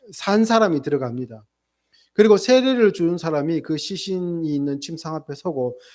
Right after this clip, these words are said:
세례에 대한 문답을 합니다. "예수 그리스도의 이름을, 어,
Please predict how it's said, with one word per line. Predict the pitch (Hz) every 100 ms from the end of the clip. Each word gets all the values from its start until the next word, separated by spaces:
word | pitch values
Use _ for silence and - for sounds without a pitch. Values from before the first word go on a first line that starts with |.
| _
세례에 | - 190 180 170
대한 | 151 135 127
문답을 | 139 165 170 139
합니다. | 127 123 123
"예수 | 127 147 165
그리스도의 | 143 139 156 135
이름을, | 143 143 131 120 - _ _ _
어, | 131